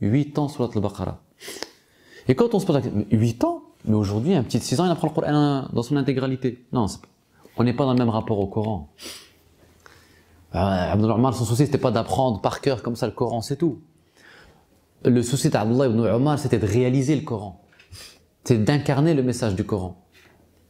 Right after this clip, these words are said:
Donc pourquoi il a mis huit ans ? Parce que il apprenait dix versets, il les méditait,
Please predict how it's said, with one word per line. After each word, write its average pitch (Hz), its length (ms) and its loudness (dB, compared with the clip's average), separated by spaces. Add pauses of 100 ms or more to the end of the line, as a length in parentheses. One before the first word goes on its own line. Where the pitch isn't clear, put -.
(560)
Donc 127 180 4
pourquoi 147 240 2
il 151 60 4
a 139 40 2
mis 135 100 4
huit 123 240 2
ans ? 190 320 -2 (220)
Parce 120 240 -2
que 156 260 2 (920)
il 110 100 4
apprenait 113 300 2
dix 110 140 2
versets, 120 460 -4 (120)
il 95 100 0
les 101 80 4
méditait, 123 640 0